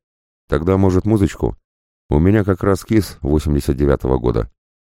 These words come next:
«Что-то про жару?» — припомнил Аркадий. «Вот уж, друже». Чаем, конечно, не обошлось. Сердце старого рокера растаяло, словно апрельский лед на выглянувшем солнце.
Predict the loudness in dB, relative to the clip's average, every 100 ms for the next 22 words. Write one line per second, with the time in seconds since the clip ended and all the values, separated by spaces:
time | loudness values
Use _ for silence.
0 | _ -14 -4 -2 0 0 0 2 2 0
1 | -4 _ _ -4 -2 0 0 0 -2 -2
2 | -2 -4 -8 _ _ _ -8 -4 0 2
3 | 2 0 -2 -4 -6 _ _ _ _ _
4 | _ _ _ _ _ 0 2 2 2 2
5 | 0 0 0 2 0 -2 -4 -6 _ _
6 | -12 -4 -2 0 0 2 2 4 2 2
7 | 2 2 0 -2 0 2 2 2 2 0
8 | 0 2 0 2 0 0 0 2 2 0
9 | -2 0 2 2 0 -2 -6 -4 -4 -4
10 | -8